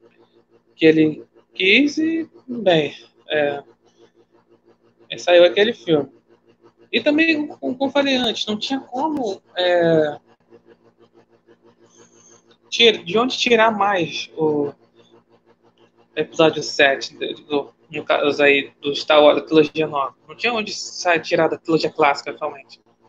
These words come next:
Aí, foi tudo usado lá no episódio sete. Por isso que eu vejo que a nostalgia não,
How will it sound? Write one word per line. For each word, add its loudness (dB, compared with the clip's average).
Aí, -16
foi 2
tudo 2
usado 0
lá -2
no -6
episódio -4
sete. -2
Por 6
isso 2
que 0
eu 4
vejo -2
que 0
a 6
nostalgia 2
não, -10